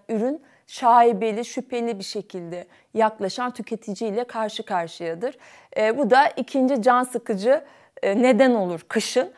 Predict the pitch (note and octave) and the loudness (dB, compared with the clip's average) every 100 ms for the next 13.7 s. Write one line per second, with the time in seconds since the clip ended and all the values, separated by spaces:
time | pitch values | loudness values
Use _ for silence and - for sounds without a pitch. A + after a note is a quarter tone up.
0 | - _ _ F4 F4 F#4+ F#4+ - D4 G#4+ | -20 _ _ 8 8 6 4 2 0 0
1 | - _ _ _ _ _ _ - D#4 D4+ | -6 _ _ _ _ _ _ 2 4 8
2 | D#4+ E4 C#4 D#4 D#4 D#4+ F4+ D#4 C4 C4 | 10 10 8 6 6 6 6 6 8 8
3 | B3+ B3 - C4+ C4 A#3+ A3 A3+ G#3+ G#3 | 6 2 0 -4 2 6 6 6 2 2
4 | G3 F3+ A#3 F4+ - - - - A#3 A#3+ | 2 2 2 0 -10 -20 -20 -2 4 6
5 | B3 D4+ F#4 - C4 A#3 - A3+ G3+ G3 | 4 2 0 2 2 2 -2 -4 -4 -4
6 | - _ _ _ _ _ _ - E4 D#4+ | -8 _ _ _ _ _ _ 8 12 12
7 | - - - D4+ - D#4+ D4+ C#4+ C#4+ D4 | 8 -6 -4 -4 -2 0 0 2 2 2
8 | D4 C#4 C#4+ C4+ D#4 - E4 C#4+ G3+ F#3 | 0 -2 -4 -2 -4 0 0 4 4 2
9 | - _ _ _ _ _ C4 B3 B3 A#3+ | -4 _ _ _ _ _ 2 4 2 0
10 | C4 - C4+ - B3+ C#4+ C#4+ B3 A3+ G#3+ | -4 -2 -2 0 0 2 6 6 6 6
11 | A3+ A3 A3 G#3+ - A#3+ A3 A3 G#3 G#3+ | 6 8 8 8 4 -2 -2 -2 0 4
12 | A3 A#3 A#3+ - - F#3+ F#3+ G#3 G#3 A3 | 6 4 2 -2 -2 -2 0 -2 -2 0
13 | A#3 A#3+ A#3 F#3 G#3 G3 | 0 2 2 4 0 -2